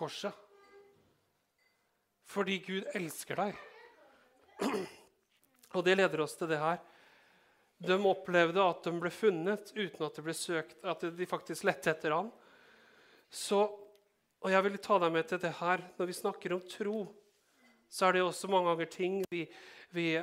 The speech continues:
vi tenker på. Tro er et konsept, det er en religion, det er en livsstil, det er disse tingene her. Tro, hva er det for noe? Tro er tillit.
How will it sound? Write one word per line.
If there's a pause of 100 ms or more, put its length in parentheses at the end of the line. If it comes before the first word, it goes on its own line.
(220)
vi
tenker
på.
Tro
er
et
konsept,
det
er
en
religion,
det
er
en
livsstil,
det
er
disse
tingene
her. (720)
Tro, (220)
hva (200)
er
det
for
noe? (1900)
Tro
er (160)
tillit.